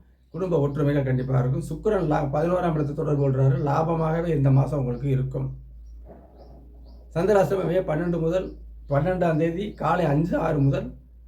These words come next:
பதினஞ்சாம் தேதி பகல் மூணு இருபத்தஞ்சு வரைக்கும் சந்திராஷ்டமம். கவனச்சிதறல்கள் இருக்கும்,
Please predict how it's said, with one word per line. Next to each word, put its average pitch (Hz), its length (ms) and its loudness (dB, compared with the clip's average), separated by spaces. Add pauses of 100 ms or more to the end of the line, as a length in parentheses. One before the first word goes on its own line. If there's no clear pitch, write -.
(360)
பதினஞ்சாம் 202 400 6
தேதி 175 300 0
பகல் 165 360 2
மூணு 175 220 0
இருபத்தஞ்சு 151 300 0
வரைக்கும் 160 280 -2
சந்திராஷ்டமம். 147 640 2
கவனச்சிதறல்கள் 156 760 0
இருக்கும், 135 460 0